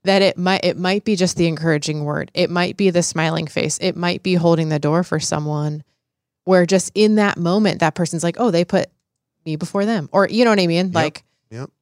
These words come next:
Speaker 1: and so sometimes I also think we wait for these really ginormous
Speaker 2: Mm.
Speaker 1: things to be able to do,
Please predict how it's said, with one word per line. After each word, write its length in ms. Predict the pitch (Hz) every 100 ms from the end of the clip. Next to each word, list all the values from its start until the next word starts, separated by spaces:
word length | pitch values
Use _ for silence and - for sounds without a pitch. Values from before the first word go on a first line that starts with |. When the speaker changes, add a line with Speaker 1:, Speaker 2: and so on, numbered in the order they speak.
| _
Speaker 1:
and 100 | 185
so 120 | 190
sometimes 400 | 180 202 196 180
I 60 | 185
also 220 | 160 175
think 200 | 165 156
we 160 | 160 151
wait 260 | 160 170
for 100 | -
these 280 | 165 160 147
really 440 | 156 180 180 165 156
ginormous 1300 | 151 165 160 156 160 165 165 160 156 151 - - - _ _ 98
Speaker 2:
Mm. 200 | 104 98 _ _ _ _ _ _ _ _
Speaker 1:
things 400 | 175 175 175 -
to 140 | 185
be 160 | 165 143
able 240 | 160 160
to 140 | - 156
do, 720 | 143 156 147 165 220 277 277